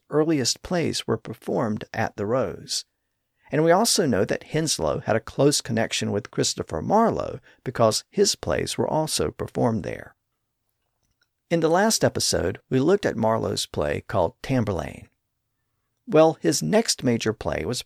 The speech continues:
probably completed shortly after the Rose Theater was opened. The play was called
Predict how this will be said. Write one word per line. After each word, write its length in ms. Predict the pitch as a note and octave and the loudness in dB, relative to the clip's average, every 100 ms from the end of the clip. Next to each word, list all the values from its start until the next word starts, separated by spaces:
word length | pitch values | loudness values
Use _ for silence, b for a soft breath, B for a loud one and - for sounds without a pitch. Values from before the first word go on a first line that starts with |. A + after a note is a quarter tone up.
| _ | _
probably 500 | - G#3+ A3 C#4 D3+ | -12 -4 -2 -2 -4
completed 600 | C3 A2+ - - A2+ G2 - | -4 -6 -6 -4 -2 -2 -4
shortly 480 | - E3 - C3+ - | -2 0 0 -2 -4
after 380 | C#3 A#2+ A#2 - | -4 -4 -4 -6
the 120 | F2 | -4
Rose 320 | G2+ G2+ - | 0 0 -2
Theater 320 | - G#2+ F2+ | -2 -2 -2
was 180 | D#2+ D#2+ | -4 -4
opened. 460 | G2 G2 - E2 - _ _ _ _ _ _ _ _ _ | -4 -4 -8 -16 -20 _ _ _ _ _ _ _ _ _
The 80 | - | -6
play 260 | - F#3+ A3+ | 0 4 4
was 200 | G#3+ - | 4 -2
called 500 | - G#2 F#2+ G2+ | 0 0 0 -2